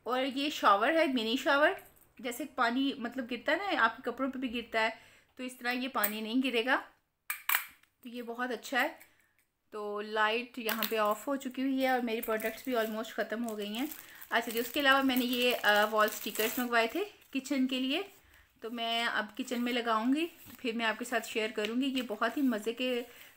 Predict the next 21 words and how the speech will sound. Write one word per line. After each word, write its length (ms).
कलर्स 380
हैं। 260
तो 520
ये 200
सारी 320
चीज़ें, 280
ये 540
और 160
ये 200
लाइट्स 680
और 120
ये, 360
ये 80
तीन 300
चीज़ें 260
मुझे 260
ट्वेल्व 420
हंड्रेड 360
में 60
मिली 300
हैं, 260